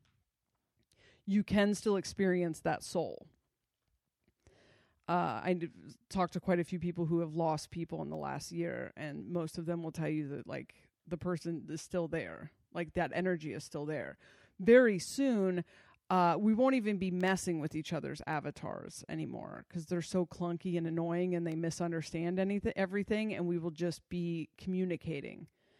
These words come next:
telepathically. Um, all this stuff seems so wild, and it's, like, not. This stuff is hitting the planet so hard and so fast right now that I'm going to run out of ways to be unique, and I hate it.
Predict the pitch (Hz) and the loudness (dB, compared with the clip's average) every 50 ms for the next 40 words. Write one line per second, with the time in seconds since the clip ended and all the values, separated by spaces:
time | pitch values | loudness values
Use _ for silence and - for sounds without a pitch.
0 | _ _ _ _ _ _ - - 185 170 151 143 - 165 156 151 - - - - | _ _ _ _ _ _ -4 -2 -2 0 -2 -2 -2 0 0 0 0 -2 -6 -10
1 | - - - - - - - _ _ _ _ _ _ _ _ _ _ _ _ _ | -8 -8 -10 -10 -10 -12 -16 _ _ _ _ _ _ _ _ _ _ _ _ _
2 | _ _ _ _ _ _ _ _ _ _ _ _ - 190 196 190 180 170 156 - | _ _ _ _ _ _ _ _ _ _ _ _ -2 0 2 4 4 2 2 2
3 | - 247 294 285 262 220 - - - 240 226 - - - - 226 220 226 220 - | 4 4 4 4 4 0 -2 0 2 2 2 2 0 0 2 4 4 4 2 2
4 | - 220 202 190 175 160 160 147 139 147 170 190 208 226 240 254 220 240 - 196 | 2 4 4 4 4 2 0 0 2 2 2 2 2 4 2 2 2 0 -2 0
5 | 190 185 175 175 - - - 175 170 160 165 - - - - - 175 170 170 170 | 0 0 0 0 -2 -6 -6 -4 -4 -4 -4 -6 -10 -12 -12 -8 -6 -4 -4 -4
6 | 170 160 131 120 - - - 170 185 - - 214 190 190 185 151 123 180 190 190 | -4 -6 -6 -8 -12 -8 -6 -4 -4 -2 0 0 0 0 -2 -4 -2 0 2 2
7 | 190 190 185 175 - - 185 175 170 170 175 180 - - - - - 180 175 175 | 2 2 0 -2 -4 -4 -4 -4 -2 0 -2 -2 -2 -4 -8 -4 0 2 4 4
8 | 160 151 165 160 156 156 170 185 175 - - 175 165 - - 180 170 156 - - | 2 2 0 0 2 2 2 2 0 -2 -2 -4 -6 -4 -2 -2 -2 -2 -2 -4
9 | 123 131 147 160 - - - 151 139 95 - - 117 123 131 135 151 175 156 160 | -2 -2 -2 -4 -6 -8 -8 -8 -8 -8 -8 -10 -10 -8 -10 -8 -6 -4 -4 -2
10 | 170 170 165 156 170 160 - 185 185 196 196 190 175 - 180 156 160 170 165 165 | -2 -4 -4 -6 -8 -8 -4 0 0 2 2 0 -2 -4 -6 -4 -2 -2 -2 -2
11 | 160 156 151 156 151 160 151 - - - 151 151 - - - 160 156 156 147 143 | -2 -4 -4 -4 -4 -4 -4 -4 -4 -6 -6 -8 -8 -8 -8 -8 -6 -4 -6 -6
12 | 143 131 131 107 - - - 170 151 165 156 147 139 131 120 110 - - - - | -6 -8 -8 -10 -12 -12 -12 -8 -6 -4 -4 -4 -4 -6 -8 -10 -12 -16 -20 -16
13 | - - 151 147 135 135 151 139 160 160 160 - - - - - | -12 -10 -8 -6 -6 -6 -6 -6 -6 -6 -6 -6 -8 -10 -12 -14